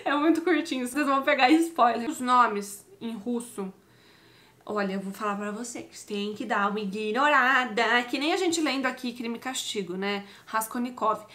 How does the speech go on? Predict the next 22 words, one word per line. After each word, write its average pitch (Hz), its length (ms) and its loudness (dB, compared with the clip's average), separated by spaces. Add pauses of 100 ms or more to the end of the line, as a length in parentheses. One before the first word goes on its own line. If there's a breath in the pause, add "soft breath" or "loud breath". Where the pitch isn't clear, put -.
(200 loud breath)
A - 80 6
gente 330 280 6
só 403 260 10
decora 392 380 6
o 320 40 2
nome 311 220 6
do 330 80 4
protagonista. 294 800 0
Gente, 220 500 0 (220 loud breath)
da 311 160 10
galerinha 330 540 8
em 240 80 -2
volta, 254 600 8 (240)
um 381 160 2
beijo, 285 560 10
queridos. 302 800 4
<laughs> - 60 -4
Até 294 460 8
a 381 60 12
próxima. 254 800 8
Vou 233 140 -8
pôr 202 280 -6